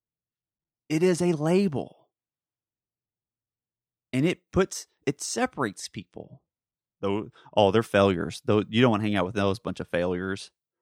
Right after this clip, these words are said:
They suck." But that's not true. So,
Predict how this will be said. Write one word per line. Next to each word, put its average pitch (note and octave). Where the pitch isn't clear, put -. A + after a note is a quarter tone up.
They G#2+
suck." -
But C#3+
that's F#3+
not F#3
true. A3
So, B2+